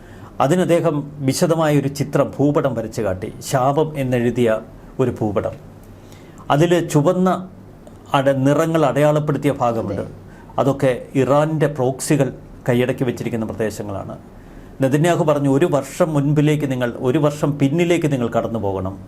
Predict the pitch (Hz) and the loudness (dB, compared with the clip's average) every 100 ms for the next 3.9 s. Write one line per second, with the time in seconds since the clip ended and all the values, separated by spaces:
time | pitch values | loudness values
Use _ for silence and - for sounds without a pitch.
0 | - - - - - - - - - 120 | -20 -20 -20 -20 -20 -20 -20 -10 -6 0
1 | 165 170 - - 147 147 165 143 180 185 | 2 2 -2 -4 0 2 2 2 4 2
2 | 180 175 156 151 151 143 120 120 117 113 | 0 0 2 2 2 0 0 -2 -2 -2
3 | 104 104 131 135 131 123 147 147 139 | -2 -2 -2 0 2 2 2 2 2